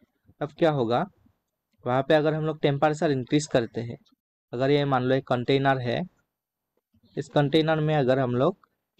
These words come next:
लिक्विड या गैस डाल देंगे यहाँ पे, अगर यहाँ पे हम लोग टेम्परेचर डालेंगे बाहर से टेम्परेचर, तो यहाँ पे क्या होगा,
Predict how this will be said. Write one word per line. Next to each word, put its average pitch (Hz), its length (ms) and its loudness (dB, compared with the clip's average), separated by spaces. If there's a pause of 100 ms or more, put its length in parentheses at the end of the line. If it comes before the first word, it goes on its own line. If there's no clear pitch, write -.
(680)
लिक्विड 156 360 2 (720)
या 120 60 -4
गैस 123 500 -2
डाल 120 260 2
देंगे 127 220 -2
यहाँ 113 260 -2
पे, 143 100 0 (680)
अगर 143 160 2
यहाँ 139 260 -2
पे 151 100 2
हम 139 180 2
लोग 143 180 2
टेम्परेचर 156 560 -2
डालेंगे 123 600 0 (880)
बाहर 120 220 -2
से 147 220 -4 (1080)
टेम्परेचर, 120 540 -2 (680)
तो 151 100 4
यहाँ 151 200 4
पे 170 120 -2
क्या 165 180 0
होगा, 131 360 0